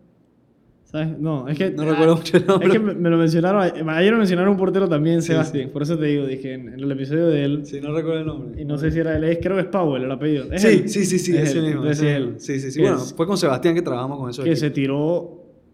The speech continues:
Speaker 1: un cambio radical, dije, se dio cuenta de la importancia de la dieta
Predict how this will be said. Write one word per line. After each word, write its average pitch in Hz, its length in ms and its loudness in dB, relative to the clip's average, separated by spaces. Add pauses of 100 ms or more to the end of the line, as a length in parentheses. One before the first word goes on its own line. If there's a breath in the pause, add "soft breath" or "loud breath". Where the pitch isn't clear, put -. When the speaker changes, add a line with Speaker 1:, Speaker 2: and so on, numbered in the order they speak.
Speaker 1:
un 165 160 -2
cambio 185 380 2
radical, 160 540 0
dije, 170 340 -2
se 147 120 -6
dio 180 120 2
cuenta 220 200 0
de 220 40 2
la 196 40 4
importancia 175 460 0
de 170 40 0
la 143 80 -2
dieta 143 460 -2